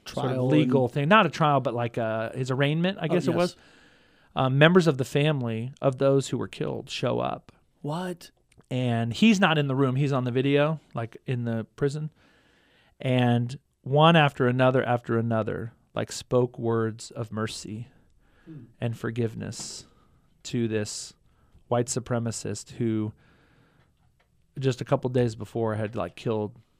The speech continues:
Speaker 1: their pastor, killed their family.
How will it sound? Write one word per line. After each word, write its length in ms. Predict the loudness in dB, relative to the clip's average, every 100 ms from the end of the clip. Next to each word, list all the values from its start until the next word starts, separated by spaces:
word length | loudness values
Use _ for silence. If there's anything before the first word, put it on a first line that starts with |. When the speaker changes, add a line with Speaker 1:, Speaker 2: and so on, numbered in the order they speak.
| _ _ _
Speaker 1:
their 340 | -8 -6 -8 -12
pastor, 640 | -8 -6 -6 -8 -8 -10 -12 -10
killed 360 | -6 -6 -6 -12 -12
their 140 | -12
family. 580 | -8 -8 -6 -8 -10